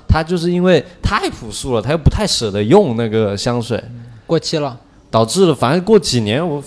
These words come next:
Speaker 1: 发现，嗯，那香水就好像才用了一点点，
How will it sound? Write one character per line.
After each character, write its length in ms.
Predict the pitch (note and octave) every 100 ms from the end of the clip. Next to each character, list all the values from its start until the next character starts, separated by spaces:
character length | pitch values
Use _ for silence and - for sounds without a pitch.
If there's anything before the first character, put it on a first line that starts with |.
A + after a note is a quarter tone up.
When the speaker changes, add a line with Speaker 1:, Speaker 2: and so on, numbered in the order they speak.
| - -
Speaker 1:
发 180 | D#3+
现， 220 | D#3+ F3+ D#3 C#3+
嗯， 240 | D#3+ E3+ E3
那 80 | E3
香 160 | D3+ D3+
水 100 | B2
就 160 | D#3 G#2+
好 120 | B2
像 80 | C3+
才 120 | B2+
用 180 | C3 C#3
了 80 | B2
一 100 | D3
点 300 | - F#2 A#2
点， 180 | G#2+